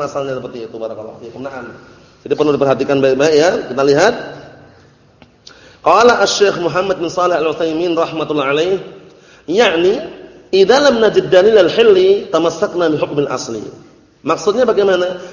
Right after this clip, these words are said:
Maksudnya jika kita tidak menjumpai dalil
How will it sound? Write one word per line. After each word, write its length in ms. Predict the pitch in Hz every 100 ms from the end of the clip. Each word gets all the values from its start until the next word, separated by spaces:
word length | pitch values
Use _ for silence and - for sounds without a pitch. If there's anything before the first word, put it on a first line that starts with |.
| - 135
Maksudnya 720 | 156 151 160 156 165 190 170
jika 400 | 151 156 185 165
kita 320 | 196 - 190
tidak 240 | 165 156
menjumpai 640 | 151 151 147 147 165 165 147
dalil 640 | 147 170 214 185 120 95